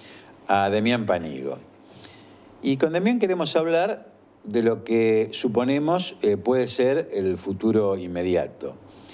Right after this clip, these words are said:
En modo de introducción, Demián, eh, me gustaría aportar esta anécdota de Gustavo Sirigliano, esta fábula en realidad,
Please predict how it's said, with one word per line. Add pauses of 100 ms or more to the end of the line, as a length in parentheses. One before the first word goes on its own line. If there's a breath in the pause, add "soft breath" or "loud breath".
(200 loud breath)
En
modo
de
introducción,
Demián, (720 loud breath)
eh,
me
gustaría (120)
aportar
esta
anécdota
de
Gustavo
Sirigliano,
esta
fábula
en
realidad,